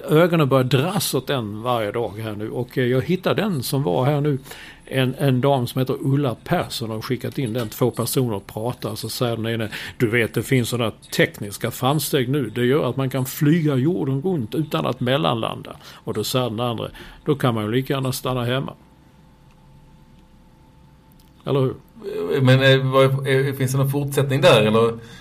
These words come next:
Speaker 1: Nej, men det är ju det, det är ju det.
Speaker 2: Har det slut
Speaker 1: Det är ju
Speaker 2: där?
Speaker 1: Ja, när man är ute, om den där jävla backen utanför House of Blues så kan jag ibland tänka, eh, "Jag beställde ju, eh, ett rum med tvättställ." "Ja, s-, tvättställ står där." "Ja, det ser jag väl, men var är rummet?"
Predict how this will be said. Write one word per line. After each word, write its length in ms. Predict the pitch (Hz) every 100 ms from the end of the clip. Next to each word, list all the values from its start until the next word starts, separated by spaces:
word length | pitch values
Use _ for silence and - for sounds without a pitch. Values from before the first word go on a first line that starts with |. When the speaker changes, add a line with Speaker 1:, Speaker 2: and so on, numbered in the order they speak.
| - -
Speaker 1:
Nej, 480 | 190 160 247 240 190
men 180 | 208 214
det 60 | 220
är 160 | 220
ju 80 | 214
det, 240 | 196 220
det 100 | 208
är 40 | 226
ju 100 | 202
det. 200 | 131 220
Speaker 2:
Har 80 | 170
det 60 |
slut 240 | 147 165 147
Speaker 1:
Det 180 | 160 -
är 100 | 151
ju 60 |
Speaker 2:
där? 100 | 127 - - - - - - 330
Speaker 1:
Ja, 220 | 170 170 - 110
när 180 | 156 175
man 140 | 175
är 100 | 175
ute, 240 | 180 -
om 180 | - 165
den 120 | 165
där 140 | 175 165
jävla 200 | 175 160
backen 500 | 117 147 - - 139
utanför 340 | 127 127 127
House 260 | 135 123 120
of 60 |
Blues 260 | 113 131 107
så 80 | 113
kan 140 | 120
jag 80 | 120
ibland 260 | 113 107 101
tänka, 400 | 117 110 - 95 - - - -
eh, 180 | 113 104 - -
"Jag 140 | 127
beställde 440 | 113 - 151 156 131
ju, 200 | 131 123 -
eh, 120 | -
ett 220 | 147 139 131
rum 200 | 127 117
med 120 | 113
tvättställ." 540 | 143 135 - 185 117
"Ja, 260 | 113 160 226
s-, 140 | - - 151 -
tvättställ 420 | 196 - 160 139
står 160 | 165 185
där." 180 | 180 110
"Ja, 200 | 135 117
det 80 | 110
ser 180 | - 233
jag 120 | 180
väl, 120 | 107
men 180 | 104 123
var 240 | 139 147 160
är 80 |
rummet?" 440 | 151 143 254 131